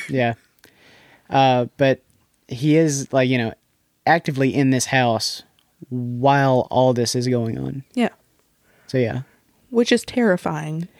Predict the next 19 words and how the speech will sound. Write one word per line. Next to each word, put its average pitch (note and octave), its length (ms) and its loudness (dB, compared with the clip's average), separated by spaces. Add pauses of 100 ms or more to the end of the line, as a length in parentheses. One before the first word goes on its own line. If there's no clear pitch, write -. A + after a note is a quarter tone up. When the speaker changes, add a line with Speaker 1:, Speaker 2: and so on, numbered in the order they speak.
Speaker 1:
if G3 160 -4
you D3 40 2
Speaker 2:
Like, D3 80 2
Speaker 1:
think E3+ 160 -4
about E3 180 -2
Speaker 2:
it's E3 140 0
Speaker 1:
it. - 100 -8
Speaker 2:
au-, D#3 220 4
it's D3 280 -4
the D3+ 120 -2
Hitchcock F3+ 480 0
theory C3+ 320 2
of B2 100 0
just, B2+ 180 -4
like, B2 280 0 (680)
uh, B2+ 300 2 (1200)
showing F#3 460 2
the C3 140 4
audience C3+ 580 0